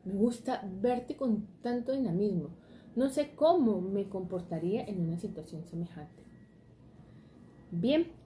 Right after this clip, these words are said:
seguramente lo harás muy bien. Sabes que en estos días me puse en tu lugar. Es una situación difícil la tuya. Uno termina por encontrarle sentido a la estadía acá.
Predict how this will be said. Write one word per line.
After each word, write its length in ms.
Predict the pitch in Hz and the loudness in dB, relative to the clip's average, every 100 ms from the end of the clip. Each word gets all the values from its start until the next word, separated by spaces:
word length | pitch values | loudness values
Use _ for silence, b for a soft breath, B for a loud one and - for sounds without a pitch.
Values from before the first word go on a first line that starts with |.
| - | 0
seguramente 720 | 220 220 254 294 320 381 370 | 6 6 6 2 0 2 2
lo 100 | 196 | 2
harás 240 | 165 156 | -2 -2
muy 220 | 175 196 | -2 -2
bien. 340 | 190 311 196 - - - - | 0 0 0 -4 -12 -20 -16
Sabes 360 | - 254 285 | -4 0 0
que 200 | - 311 | 0 2
en 120 | 247 208 | 4 2
estos 360 | 196 - 226 | 0 -2 0
días 360 | 233 320 359 254 | 2 2 2 2
me 120 | 220 | 2
puse 320 | 214 190 202 | 0 -6 0
en 220 | 220 214 | 2 2
tu 80 | 214 | 0
lugar. 300 | 180 170 139 - - - - | -2 -2 -6 -14 -20 -20 -12
Es 160 | 175 175 | -10 -2
una 160 | 214 226 | 0 0
situación 500 | 240 175 - 165 165 | -2 -6 -6 -4 -4
difícil 400 | 202 240 240 226 | -2 -2 0 0
la 140 | - | 0
tuya. 280 | 285 226 - B B B B | -2 -2 -6 B B B B
Uno 180 | 254 320 | 0 2
termina 460 | - 262 226 240 247 | 4 6 6 4 2
por 140 | 277 226 | 0 2
encontrarle 600 | 226 220 190 180 185 214 | 0 0 0 0 0 0
sentido 520 | 247 214 233 277 294 | -2 -2 -2 -2 0
a 80 | 262 | -2
la 100 | 220 | -4
estadía 480 | - 170 160 160 | -6 -8 -6 -8
acá. 280 | 156 - 175 | -10 -8 -8